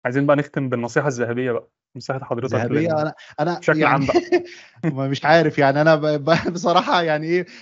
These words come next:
Speaker 2: جو اللي هو إن الناس اللي بتبقى فاتحاها نصايح ليل ونهار، فأنا بحاول أتجنب ده، إنه يعني،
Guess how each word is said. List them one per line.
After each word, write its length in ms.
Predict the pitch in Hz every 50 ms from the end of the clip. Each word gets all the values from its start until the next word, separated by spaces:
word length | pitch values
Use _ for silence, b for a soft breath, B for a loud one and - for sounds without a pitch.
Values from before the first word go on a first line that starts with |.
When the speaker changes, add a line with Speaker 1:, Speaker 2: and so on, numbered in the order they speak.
| 185 117 143
Speaker 2:
جو 240 | 160 170 185 180
اللي 140 | 175 160 165
هو 100 | 170 170
إن 160 | 165 160 147
الناس 300 | 143 143 156 170 170 -
اللي 100 | 180 -
بتبقى 200 | - 165 156 147
فاتحاها 420 | - 147 139 - - 151 151 160 151
نصايح 440 | 147 139 - 156 151 156 151 - 151
ليل 120 | 151 156
ونهار، 260 | 156 143 139 147 151
فأنا 200 | - - 143 139
بحاول 440 | 131 131 127 - 139 147 156 156 143
أتجنب 520 | 131 - 127 135 143 156 151 143 131 123
ده، 180 | 120 135 143 151
إنه 280 | 147 139 131 127 123 117
يعني، 500 | 113 107 113 113 113 113 113 110 113